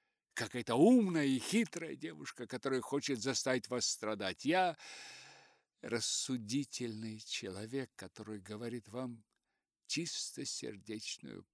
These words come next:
правду. «Вы само обаяние!» воскликнул мистер Коллинз в порыве неуклюжей галантности.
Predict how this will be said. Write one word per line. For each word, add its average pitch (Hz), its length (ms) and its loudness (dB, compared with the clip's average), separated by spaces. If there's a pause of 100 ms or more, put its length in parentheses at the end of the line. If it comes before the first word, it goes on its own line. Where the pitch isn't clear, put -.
(180)
правду. - 540 -20 (1700)
«Вы 175 480 12
само 180 920 6 (460)
обаяние!» 170 1500 -4 (1000)
воскликнул 95 840 -8
мистер 92 560 -10 (100)
Коллинз 123 720 -10 (380)
в - 180 -20
порыве 110 440 -6
неуклюжей 110 1000 -6 (200)
галантности. 104 1160 -12